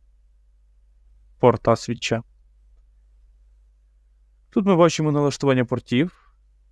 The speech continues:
і як відбувається зараз взаємодія. Ми можемо побачити навіть статистику, скільки байтів проходить, скільки байтів виходить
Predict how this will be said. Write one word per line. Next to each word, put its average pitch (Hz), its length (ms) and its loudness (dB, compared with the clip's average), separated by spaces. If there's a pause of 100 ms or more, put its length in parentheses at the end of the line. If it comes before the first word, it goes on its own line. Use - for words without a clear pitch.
(260)
і 135 160 -2
як 143 260 2
відбувається 127 760 0
зараз 113 720 -4 (380)
взаємодія. 117 840 0 (1700)
Ми 151 180 -2
можемо 151 300 0
побачити 135 420 -4
навіть 131 220 0
статистику, - 720 -8 (1700)
скільки 117 760 0 (1600)
байтів 139 480 2
проходить, 139 600 -2
скільки - 320 -6
байтів 117 420 -2
виходить 143 720 -4